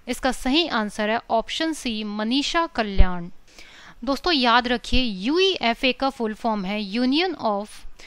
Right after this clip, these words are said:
European Football Association। नेक्स्ट क्वेश्चन है, अकेले दक्षिणी ध्रुव पहुंचने वाली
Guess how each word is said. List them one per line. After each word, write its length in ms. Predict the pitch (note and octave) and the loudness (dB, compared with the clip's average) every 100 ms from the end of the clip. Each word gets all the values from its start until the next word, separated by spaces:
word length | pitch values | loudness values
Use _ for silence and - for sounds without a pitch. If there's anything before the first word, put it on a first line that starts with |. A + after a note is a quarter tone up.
| - - - | -18 -20 -6
European 640 | G3+ B3+ C#4+ D#4 E4+ F#4 | 0 2 2 2 2 0
Football 640 | F#4+ C#4 G#3+ F#3 G#3 G#3+ C4 B3 | 0 -2 -2 -2 0 0 -2 -8
Association। 920 | - C#4+ D4 - A#3+ G3+ - F#3 F3 E3+ - - - - _ _ _ _ - | -4 -4 -2 -2 -2 -2 -4 -6 -8 -12 -20 -20 -20 -20 _ _ _ _ -4
नेक्स्ट 320 | A3+ A#3 - | 0 0 -2
क्वेश्चन 380 | C4 A#3+ - B3 | -4 -2 -2 0
है, 220 | C4 D#4+ F4 | 0 -2 -4
अकेले 460 | B3 - C#4+ D4+ F#4+ | -6 0 2 4 2
दक्षिणी 580 | C4+ B3+ - C4+ B3+ C#4 | 2 -2 0 2 2 2
ध्रुव 220 | A3+ A#3 | 0 -4
पहुंचने 500 | A#3 G#3+ G#3 - A#3 | -2 -2 -2 -4 -2
वाली 500 | G#3 G3 F#3+ G3+ C#4 | -2 -4 -4 -6 -8